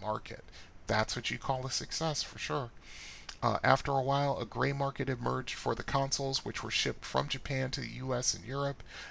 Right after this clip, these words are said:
and buyers of such consoles paid large amounts of money in the range of seven hundred pounds British, or excuse me, seven hundred British pounds sterling, which back then was about,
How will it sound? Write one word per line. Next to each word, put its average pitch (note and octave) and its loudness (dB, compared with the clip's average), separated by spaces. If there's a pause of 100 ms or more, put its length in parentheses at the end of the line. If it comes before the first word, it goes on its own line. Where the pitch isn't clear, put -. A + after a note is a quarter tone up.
(120)
and A2 2
buyers B2+ 4
of C3 -2
such - 2
consoles B2+ 0
paid A#2+ 0
large B2 0
amounts B2 -2
of - -8
money B2 0
in - -4
the B2+ -6
range A#2 -4
of A2 -6
seven A#2+ 2
hundred A#2+ -6
pounds A#2 -4
British, - -6 (420)
or A#2+ 2
excuse A2+ 0
me, - -6
seven C#3+ 2
hundred C3 -2
British A#2+ -2
pounds G#2+ -4
sterling, - -2 (1400)
which - 0
back G#2+ 4
then G#2+ 4
was G#1 -4 (180)
about, A2+ 2